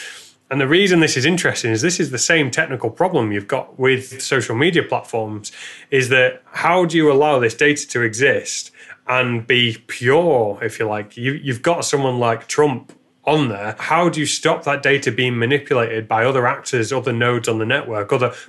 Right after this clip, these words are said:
bot users maybe that might be nefarious, or, or accounts, you know, uh, gans that have been created? Uh, he's solving this technical problem already with Starlink, and I, I think there's a connection there that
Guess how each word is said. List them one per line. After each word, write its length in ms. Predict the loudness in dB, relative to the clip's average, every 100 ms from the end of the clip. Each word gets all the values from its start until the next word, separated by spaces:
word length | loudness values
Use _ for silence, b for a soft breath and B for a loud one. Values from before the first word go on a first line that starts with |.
| -2
bot 240 | 0 0
users 380 | 2 2 2 0
maybe 420 | 2 2 2 0 0
that 360 | -4 -4 -8
might 180 | -4 -2
be 120 | -2
nefarious, 560 | -2 -2 -2 0 0 0
or, 280 | 0 0 0
or 100 | 0
accounts, 540 | 0 0 -2 -2 -10 -10
you 200 | -8 -4
know, 180 | -4 -4 B B B
uh, 140 | -2
gans 480 | 2 2 2 0 -2
that 240 | -2 -2 -4
have 160 | -4
been 140 | -4 -4
created? 420 | -2 -2 -4 -12 B B B
Uh, 100 | -14 -8
he's 280 | -2 0 0
solving 380 | 2 4 4 2
this 160 | 0 0
technical 400 | -2 -2 -4 -2
problem 400 | 0 0 0 -2
already 460 | -2 0 0 0
with 180 | -2 -2
Starlink, 560 | -4 -2 0 2 0 -2
and 140 | -2
I, 140 | -2 -4 _ _ -4
I 80 |
think 320 | 0 0 0 0
there's 180 | 0
a 40 | 0
connection 500 | 0 0 0 -4 -2
there 180 | 0 0
that 200 | -2